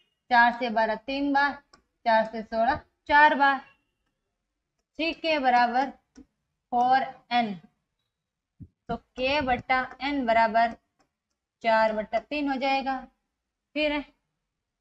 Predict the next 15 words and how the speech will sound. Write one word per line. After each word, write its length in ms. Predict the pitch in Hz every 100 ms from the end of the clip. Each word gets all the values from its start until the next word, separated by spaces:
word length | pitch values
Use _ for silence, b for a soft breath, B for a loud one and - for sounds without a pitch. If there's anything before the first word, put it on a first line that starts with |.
| _
सुरेश 320 | 294 320 320 330
का 140 | 320 294
मासिक 480 | 269 311 - 320 269
वेतन 340 | 262 262 285
नंदिनी 500 | 254 240 262 302 320
के 160 | 302 277
मासिक 480 | 262 285 - 311 240
वेतन 380 | 240 240 262
का 120 | 254 269
आधा 500 | - 262 269 254 226
है। 420 | 202 202 190 -
सुरेश 1400 | _ _ _ _ _ _ _ _ _ - 285 311 311 -
का 140 | 294
मासिक 480 | 269 277 311 320 -
वेतन 480 | 247 254 285 277 277